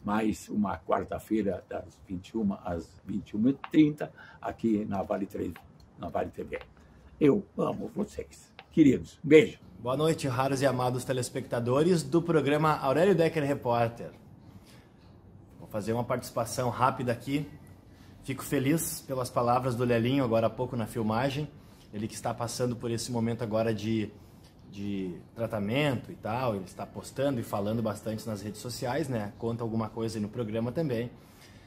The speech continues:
Speaker 2: E nós estamos, então, gravando de uma forma diferente, aproveitando a tecnologia, né? Que estamos nessa era, então, fantástica da tecnologia.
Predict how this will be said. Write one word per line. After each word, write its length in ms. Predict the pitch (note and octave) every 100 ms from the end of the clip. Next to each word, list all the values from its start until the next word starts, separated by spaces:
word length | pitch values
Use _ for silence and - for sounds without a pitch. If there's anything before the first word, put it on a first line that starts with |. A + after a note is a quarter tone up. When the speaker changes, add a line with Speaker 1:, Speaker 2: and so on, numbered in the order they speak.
| - A#2+
Speaker 2:
E 40 |
nós 180 | A#2+ A2+
estamos, 300 | - B2+ B2+
então, 200 | A#2 B2+
gravando 400 | C3+ B2 C3 C3+
de 80 | C3+
uma 160 | C3
forma 260 | B2 C3 B2+
diferente, 720 | B2 A#2+ C#3+ B2 G#2 - - - -
aproveitando 600 | G#2 - A2 A#2 G2+ B2+
a 60 | C3
tecnologia, 880 | C3 - E3+ D#3+ B2+ G2+ G2+ G#2+ E2 - - - - - - -
né? 180 | F2 F2+
Que 80 | F2+
estamos 360 | G2 G2+ G#2 G#2
nessa 320 | G#2+ - G#2+
era, 340 | G#2 A2 G#2
então, 320 | G2 G#2+ G#2
fantástica 720 | G#2 C3+ C3+ C3+ E3+ D#3+ - A#2+
da 100 | G#2+
tecnologia. 760 | C3 B2 C3 C#3 G2+ F2+ E2